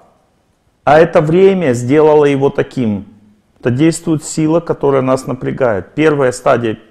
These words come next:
победы над судьбой. Человек не виноват, виновато время.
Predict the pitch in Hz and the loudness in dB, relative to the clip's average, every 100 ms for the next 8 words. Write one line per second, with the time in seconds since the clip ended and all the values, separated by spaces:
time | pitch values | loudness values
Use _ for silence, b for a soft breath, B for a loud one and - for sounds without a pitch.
0 | _ - 123 120 123 123 120 - 110 120 | _ -4 -2 -2 -4 -6 -8 -8 -8 -4
1 | 143 151 b b b b b b b - | -4 -4 b b b b b b b -20
2 | - - 165 156 160 147 156 139 143 135 | -18 0 6 6 6 0 -2 -4 -2 0
3 | 139 147 - 127 120 123 131 127 127 123 | 2 0 -2 -4 2 0 0 -2 -2 -2
4 | 98 | -4